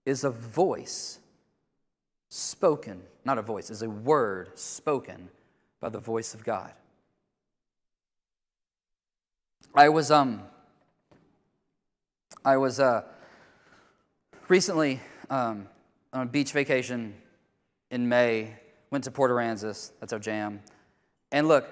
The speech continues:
I know, you, you know, I know, I know about Texas beaches. Like,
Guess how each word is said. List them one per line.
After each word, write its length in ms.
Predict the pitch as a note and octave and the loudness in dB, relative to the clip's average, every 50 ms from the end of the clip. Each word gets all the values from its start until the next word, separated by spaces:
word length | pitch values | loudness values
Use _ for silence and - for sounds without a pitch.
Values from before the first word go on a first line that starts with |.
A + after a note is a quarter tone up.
| - - | 0 4
I 140 | - B3 B3+ | 6 6 8
know, 360 | B3 A#3+ A3+ A3 G#3+ G#3 G3+ - - - - - - - _ | 8 8 8 8 6 4 0 -2 -8 -16 -20 -20 -20 -20 _
you, 160 | C#3+ F#3 F#3+ - | -6 -6 -6 -4
you 100 | D#3 F#3+ | -2 -2
know, 180 | G#3 G3 F#3 - - | 0 0 0 0 4
I 120 | F#3 A3+ B3 | 4 6 8
know, 360 | A3+ A3 G#3+ G3+ G3+ F3+ - - - - | 8 8 6 6 4 0 -4 -8 -4 4
I 120 | - A3 | 4 6
know 120 | A3+ A3+ A3+ | 6 6 6
about 220 | G#3+ G#3+ G#3 F3+ | 8 8 6 6
Texas 320 | - A3 F#3+ - - F3+ D3+ | 6 0 0 0 -4 -4 -2
beaches. 360 | E3 D#3+ C#3 - B2+ A2+ - | -2 -2 -2 -2 -4 -4 -2
Like, 140 | C#3+ C3+ | -4 -4